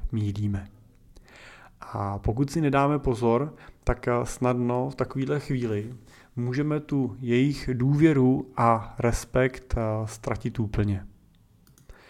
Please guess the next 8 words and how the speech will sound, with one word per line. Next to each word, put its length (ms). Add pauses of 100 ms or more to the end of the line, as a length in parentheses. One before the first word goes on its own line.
(360)
Měli 180
bychom 240
se 120
teda 200
snažit, 560 (880)
poradit, 720 (440)
ale 200
neovlivňovat. 760